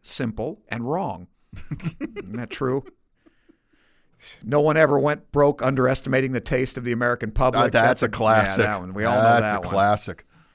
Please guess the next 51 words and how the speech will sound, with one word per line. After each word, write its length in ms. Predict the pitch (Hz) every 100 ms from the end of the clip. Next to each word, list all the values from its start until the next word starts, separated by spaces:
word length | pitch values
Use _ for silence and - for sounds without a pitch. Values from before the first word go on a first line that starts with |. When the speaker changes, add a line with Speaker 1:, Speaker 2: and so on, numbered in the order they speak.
| _ _ -
Speaker 1:
Okay, 220 | 104 -
I, 140 | 90 101
but 260 | 101 -
there's 160 | 110 110
one 180 | 139 143
more 180 | 127 117
on 60 |
democracy 580 | 101 101 101 104 95 -
that 140 | 95 85
I 80 |
love. 460 | 82 87 85 80 _ - 87
All 80 |
right, 180 | 82 85
you 100 | 139
keep 200 | - 131
going, 260 | 110 101 95
and 80 | 90
I'll, 140 | 90 85
uh, 120 | 85
come 20 |
up 0 |
Speaker 2:
Uh, 500 | 170 151 143 120 104 95
Speaker 1:
with 100 | 95
it. 80 | -
Speaker 2:
Alfred 360 | 180 170 185 180
A. 160 | 175
Knopf. 520 | 160 165 254 - - - _ -
Senior, 520 | 190 240 311 359 311
the 180 | 131 120
great 320 | 123 156 151
American 460 | 147 147 135 127
publisher 500 | 117 143 160 190 220
and 180 | 180 123
founder 540 | 135 131 151 165 170 127
of, 320 | 113 107 104
uh, 220 | 107 101
Knopf 400 | 107 120 139 123
Incorporated, 580 | 110 123 139 170 180 190
or 200 | 113 120
do 220 | 110 92 160
you 80 |
say 160 | 156 156
Knopf? 460 | - 131 110 90 -
Speaker 1:
I 80 | 156
think, 340 | - 339 -
I 120 | 403
bet 240 | - 370 -
you 80 |
pronounce 500 | - 107 98 110 -
that, 220 | - 92
huh? 120 | 98